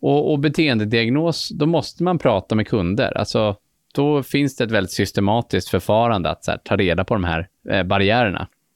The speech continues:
Och det är tyvärr inte... Alltså vi gör, vi gör det ibland. Vi jobbar med lite så här onboarding-experiment nu på så här, några redovisningstjänster som vi ska hjälpa med deras appar, lite digitala, eh, nyhetstjänster.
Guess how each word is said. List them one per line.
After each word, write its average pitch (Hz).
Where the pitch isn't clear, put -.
Och 120
det 120
är 127
tyvärr 123
inte... 87
Alltså 117
vi 123
gör, 139
vi 127
gör 147
det 131
ibland. 131
Vi 117
jobbar 123
med 127
lite 117
så 113
här -
onboarding-experiment 101
nu 90
på 87
så -
här, 82
några 98
redovisningstjänster 98
som 101
vi 95
ska -
hjälpa 101
med 98
deras 95
appar, 101
lite 95
digitala, 92
eh, 90
nyhetstjänster. 101